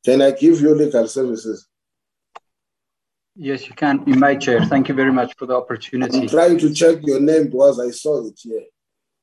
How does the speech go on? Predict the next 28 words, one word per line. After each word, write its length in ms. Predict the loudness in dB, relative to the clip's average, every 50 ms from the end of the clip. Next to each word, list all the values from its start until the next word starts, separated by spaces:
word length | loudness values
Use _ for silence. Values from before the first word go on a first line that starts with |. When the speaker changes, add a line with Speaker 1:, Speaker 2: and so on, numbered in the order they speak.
| _ _
Speaker 2:
Yes, 400 | 0 2 4 4 2 2 0 -4
it's, 220 | -12 -16 -16 -12 -6 -6
it's, 300 | -2 -2 -2 -2 0 0
uh, 400 | 2 2 2 2 0 0 -2 -4 -6 -8
Speaker 1:
<laughs> 80 | -4
Speaker 2:
Frank, 220 | -2 0 0 -2 -4 _ _ _ _
Frank 400 | -2 0 0 0 -2 -6 -12 -12
Jenkins. 500 | -8 -6 -4 -4 -4 -6 -8 -10 -10 -14 -16 -16 _
Thank 180 | -14 -12 -12 -12
you, 60 | -12
Chair. 220 | -8 -4 -2 0
Speaker 1:
Yes, 400 | 2 2 2 2 2 -2 -2 -4 -4 -6 -6 -8 -6 -4
I, 100 | -2 -2
I, 260 | -2 -2 -2 0 0
I 120 | 0 0
don't, 320 | 0 0 0 0 0 0 0
I'm 280 | -2 -2 -2 -4 -4
trying 300 | -2 2 2 2 2 0 -4
to 60 | -6
look 260 | -6 -6 -6 -4 -2
at 100 | -4 -4
it 160 | -4 -6 -4
now. 180 | 0 0 0 0
Conti-, 320 | 0 -2 -2 -2 0 -2 -2
oh, 140 | -2 -2
I 180 | -2 -4 -4 -6
see 280 | -6 -8 -8 -8 -8
it 60 | -8